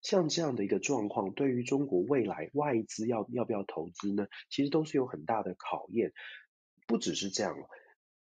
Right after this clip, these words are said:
烟酒这些，啊，听起来好像，好像，哎，有点道理，就是只是报道，然后有点道理，政府好像应该要介入。还有有趣的是呢，八月六号，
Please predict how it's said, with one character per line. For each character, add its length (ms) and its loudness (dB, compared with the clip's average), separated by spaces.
烟 400 4
酒 360 0
这 100 0
些， 80 0
啊， 160 -2
听 200 -2
起 60 -2
来 160 -6
好 80 -4
像， 220 0
好 160 -2
像， 220 0
哎， 60 -2
有 240 2
点 180 2
道 160 -2
理， 100 0
就 60 0
是 80 4
只 160 -6
是 240 0
报 200 0
道， 120 -2
然 100 -2
后 100 0
有 100 2
点 200 -2
道 180 -2
理， 180 -6
政 160 -4
府 80 -6
好 160 -6
像 160 -2
应 80 -2
该 80 -2
要 100 -2
介 220 0
入。 160 0
还 140 4
有 160 8
有 140 0
趣 220 -2
的 100 4
是 160 2
呢， 100 0
八 220 -2
月 180 6
六 280 6
号， 260 -2